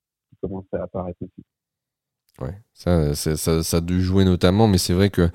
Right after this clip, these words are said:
Speaker 2: ce duo, euh, le duo, euh, Tom Brady, euh, en quarterback et Bill Belichick, donc l'entraîneur, le, le coach principal des,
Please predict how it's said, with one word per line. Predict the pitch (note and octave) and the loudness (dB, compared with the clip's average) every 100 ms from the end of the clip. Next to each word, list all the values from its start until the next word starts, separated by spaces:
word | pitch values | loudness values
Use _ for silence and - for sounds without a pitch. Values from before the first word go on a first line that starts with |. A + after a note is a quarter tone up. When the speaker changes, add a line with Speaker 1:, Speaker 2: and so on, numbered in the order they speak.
| - - - | -6 -20 -6
Speaker 2:
ce | - | 0
duo, | G2 G2+ G#2+ A#2 A#2+ F#2 | 0 4 4 6 6 4
euh, | E2+ E2 D#2+ D2+ C#2+ | 4 2 0 0 2
le | F2+ | 0
duo, | F2 F#2+ G2+ F#2 | 2 4 6 6
euh, | E2 D#2 D2+ C2+ B1 C#2 | 4 2 0 -2 -6 0
Tom | F#2+ | 2
Brady, | F2+ E2+ E2+ F#2+ F#2+ | 4 2 2 2 2
euh, | E2+ D#2 | 2 2
en | C#2+ | -2
quarterback | E2 E2+ E2+ F#2+ - | -2 0 2 2 2
et | E2+ | -2
Bill | F#2+ F#2 | 0 2
Belichick, | F2+ F2 F2 G#2+ - | 2 2 0 -2 -2
donc | D#2 - | -8 -6
l'entraîneur, | E2 - F#2+ G2 | -6 0 2 2
le, | E2 D#2 | 0 -2
le | D#2 | -4
coach | - F#2+ - | 0 -2 0
principal | F2 - F2+ G2 F2 | -2 -2 0 0 0
des, | E2 | -6